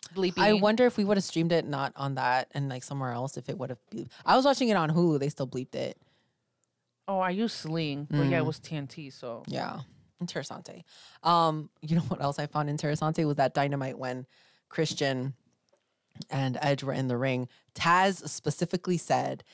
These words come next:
Speaker 2: he said, "For those who don't know, Edge and Christian started their careers together."
Speaker 1: Their what?
Speaker 2: Their careers together.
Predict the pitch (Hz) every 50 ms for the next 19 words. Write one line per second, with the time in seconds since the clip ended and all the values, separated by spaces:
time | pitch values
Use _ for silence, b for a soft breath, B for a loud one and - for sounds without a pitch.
0 | b b b b 170 170 - 170 156 - 170 - - 165 165 180 196 233 - -
1 | 202 175 190 165 170 160 113 143 156 151 135 - 131 - - 147 175 170 196 190
2 | - - 175 160 - - 160 156 - - 151 147 147 147 143 139 - - 143 131
3 | 127 127 131 127 123 - _ - 135 - 131 127 127 120 127 147 175 - _ _
4 | _ _ _ _ _ _ _ _ _ _ _ _ _ _ _ _ _ _ _ _
5 | _ _ _ _ _ _ _ - - _ 175 202 214 202 180 185 180 190 269 359
6 | - _ _ _ 156 156 147 - - 151 139 139 143 139 139 139 - - - 143
7 | 139 135 139 143 139 139 143 165 160